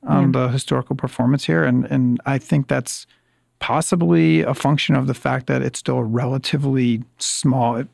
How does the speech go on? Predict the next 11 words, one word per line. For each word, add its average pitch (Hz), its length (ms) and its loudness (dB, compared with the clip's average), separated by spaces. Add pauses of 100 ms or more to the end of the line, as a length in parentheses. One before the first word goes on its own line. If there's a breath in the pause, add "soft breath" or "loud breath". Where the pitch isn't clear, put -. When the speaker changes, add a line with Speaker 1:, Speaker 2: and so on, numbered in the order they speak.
Speaker 1:
well, 127 160 2
it 120 80 2
is 147 120 0
a 117 60 0
small 110 400 0
percentage 123 600 -2
of 120 100 -2
the 120 120 -4
market. 113 440 0 (380 loud breath)
Speaker 2:
Yep. 127 120 -2
Speaker 1:
Um, 131 520 4